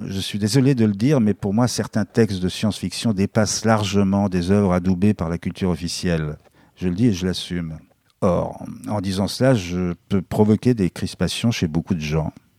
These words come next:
Imagine un peu un professeur de français qui aurait compris que les enjeux à venir ont des réponses pertinentes chez Asimov, Lovecraft, Philippe K.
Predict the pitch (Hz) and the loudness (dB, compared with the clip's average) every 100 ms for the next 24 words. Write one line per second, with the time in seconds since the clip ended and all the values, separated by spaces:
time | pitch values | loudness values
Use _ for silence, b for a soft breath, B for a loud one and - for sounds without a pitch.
0 | _ _ _ - 131 147 139 120 110 165 | _ _ _ 2 4 4 2 2 2 2
1 | 120 - - 170 151 120 - 170 110 - | 0 0 0 2 2 0 2 2 2 0
2 | 104 95 - 101 127 - 98 95 - 139 | -4 -4 0 0 0 2 2 2 2 2
3 | 123 156 - 95 87 85 139 120 139 110 | 2 0 0 -2 0 2 2 2 2 2
4 | 90 98 101 127 143 98 90 101 101 131 | 2 0 2 2 0 -2 -2 -4 -2 -4
5 | - - 123 123 110 123 - 92 101 - | -4 -4 -2 -2 -2 -2 -2 -2 -2 -2
6 | 113 95 87 - - 90 123 - - 82 | -2 0 -2 -6 -8 -2 -2 -4 -12 -12
7 | - - - 123 117 | -14 -6 0 2 2